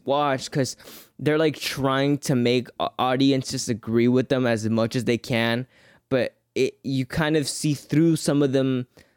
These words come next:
some of those masks that they're trying to put up of, "Oh yeah, I care about you guys, and this is why you should vote for me."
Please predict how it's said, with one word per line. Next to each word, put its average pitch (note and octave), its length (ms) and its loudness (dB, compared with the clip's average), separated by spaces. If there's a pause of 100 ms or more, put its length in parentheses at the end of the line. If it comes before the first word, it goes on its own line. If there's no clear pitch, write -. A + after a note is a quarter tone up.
some F3+ 180 0
of F3 80 2
those D3+ 240 -2
masks C3 680 -2 (240)
that C3 60 2
they're C3+ 100 2
trying C#3+ 180 0
to A#2+ 80 0
put B2+ 260 0
up A2+ 280 -2 (340)
of, A#2 420 0 (340)
"Oh C#3 140 2
yeah, A#2+ 420 0 (120)
I F#3 220 0
care B2 340 -2
about B2 460 0 (520)
you F#3 220 2
guys, G#2 460 0
and A2 320 -4
this F3+ 180 -2
is - 160 -10
why E2 80 -4
you G2 160 0
should - 240 -8
vote G2 140 -2
for A2+ 120 -4
me." F#2+ 300 -8